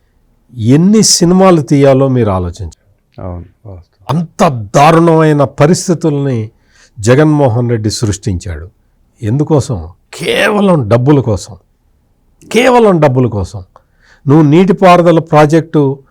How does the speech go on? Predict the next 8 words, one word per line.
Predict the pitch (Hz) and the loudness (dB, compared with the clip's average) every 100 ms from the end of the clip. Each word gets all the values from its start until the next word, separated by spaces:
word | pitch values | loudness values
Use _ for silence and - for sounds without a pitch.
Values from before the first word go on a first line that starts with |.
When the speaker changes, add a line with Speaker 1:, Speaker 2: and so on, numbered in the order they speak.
| _ _ - | _ _ -2
Speaker 1:
కడతానని | 139 160 170 160 139 - | 0 2 2 2 2 0
చెప్పి | 120 - 175 226 - _ _ _ - | -4 -2 -2 -2 -10 _ _ _ -2
అందులో | 139 175 175 | 0 4 4
కమిషన్లు | 139 135 170 202 208 190 | 2 2 4 4 2 2
తీసుకోవటం | 170 160 143 - 160 156 175 196 - _ _ _ _ - | 0 0 -2 -2 -2 0 -2 -4 -10 _ _ _ _ -10
ఒక | 135 156 | -4 0
అవినీతి, | 127 123 156 160 87 95 - - - | 2 4 4 4 2 -8 -18 -20 -8
లేదు | 113 143 160 170 156 | 2 4 6 4 2